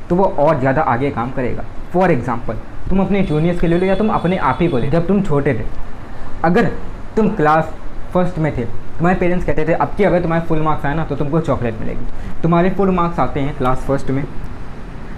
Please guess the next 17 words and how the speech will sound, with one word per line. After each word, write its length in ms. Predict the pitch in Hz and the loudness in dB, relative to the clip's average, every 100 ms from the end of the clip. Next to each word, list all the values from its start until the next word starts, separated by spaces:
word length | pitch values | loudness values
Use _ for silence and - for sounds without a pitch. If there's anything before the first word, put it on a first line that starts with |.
| - | -4
तुमको 280 | 156 151 175 | -2 0 0
एक 260 | - 160 - | 2 0 0
चॉकलेट 420 | 139 - 131 127 | -2 0 0 0
मिलती 240 | 113 107 | -2 -2
है 140 | 113 135 | -2 0
बढ़िया 340 | 117 110 110 | 0 0 -2
वाली, 240 | - - - - - - - - - - - - | -4 -6 -8 -8 -8 -6 -8 -8 -10 -10 -8 -2
चालीस 240 | 151 147 135 | 0 0 0
पचास 300 | 139 135 - | 0 2 2
वाली, 160 | 156 | 0
उस 240 | - 160 139 | 0 0 0
समय 160 | 127 | 0
के 80 | 123 | 0
हिसाब 200 | 120 120 | 0 0
से 80 | 160 | -2
बढ़िया 320 | 127 135 131 | 0 0 0
होगी। 240 | 113 123 | -2 -4